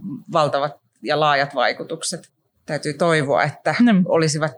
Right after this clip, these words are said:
Speaker 1: myös pysyviä ne vaikutukset.
Speaker 2: Ja kun halutaan lopettaa tietenkin positiivisesti, niin tuota,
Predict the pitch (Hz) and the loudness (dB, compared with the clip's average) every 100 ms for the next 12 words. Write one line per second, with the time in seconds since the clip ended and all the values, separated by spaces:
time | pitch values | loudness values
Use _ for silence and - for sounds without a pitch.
0 | - 180 165 247 220 180 139 95 87 78 | -2 0 0 2 4 4 2 0 0 -2
1 | 55 - 156 147 - - - - - 185 | -4 -6 -12 -8 -8 -8 -14 -16 -4 0
2 | 180 190 190 185 180 180 214 214 175 175 | 4 4 4 4 4 4 2 2 2 4
3 | 175 180 180 226 240 220 175 160 165 165 | 4 4 4 4 4 4 4 4 4 4
4 | 170 - 175 156 156 156 165 170 165 175 | 2 2 4 4 4 4 4 2 4 2